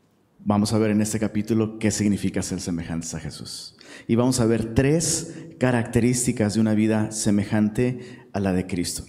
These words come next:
Eh, es una vida servicial, es una vida santa y es una vida humilde. Y antes de entrar a nuestro estudio, hagamos una pequeña palabra de oración, ¿te parece?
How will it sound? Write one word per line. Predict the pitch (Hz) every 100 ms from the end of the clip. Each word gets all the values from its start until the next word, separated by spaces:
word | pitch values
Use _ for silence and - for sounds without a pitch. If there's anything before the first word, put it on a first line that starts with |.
| - _ - - - _
Eh, | 95 92 92 92 90 87 -
es | - -
una | - 117
vida | 110 110
servicial, | 107 98 104 - 190 208 - - - - - - _ -
es | 98 -
una | 120 104
vida | 107
santa | 98 143 180 196 214 - - -
y | 120 120
es | 117
una | 113
vida | 104 120 156 165 - - -
humilde. | 98 92 87 85 - - - - -
Y | 113 110 113 117
antes | 131 135 110
de |
entrar | 107 110 123
a | 120
nuestro | 104 -
estudio, | - 202 196 196 196 - - - - -
hagamos | 113 117 113
una | 110 107 110 -
pequeña | 110 107 104 104 95 - -
palabra | 95 95 90
de | 90
oración, | 82 - 80
¿te | -
parece? | 107 117 180